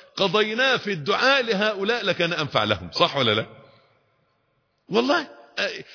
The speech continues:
هذا ال-، النت مصيبة، مصيبة بجميع المقاييس. قل لي: "يا شيخ، ده مفيد، بندخل نستفيد ونعمل س-". هذا يخدعك الشيطان.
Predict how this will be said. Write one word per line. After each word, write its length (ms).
هذا 380
ال-، 380
النت 400
مصيبة، 540
مصيبة 500
بجميع 500
المقاييس. 520
قل 160
لي: 80
"يا 60
شيخ، 220
ده 120
مفيد، 540
بندخل 420
نستفيد 480
ونعمل 280
س-". 100
هذا 800
يخدعك 680
الشيطان. 440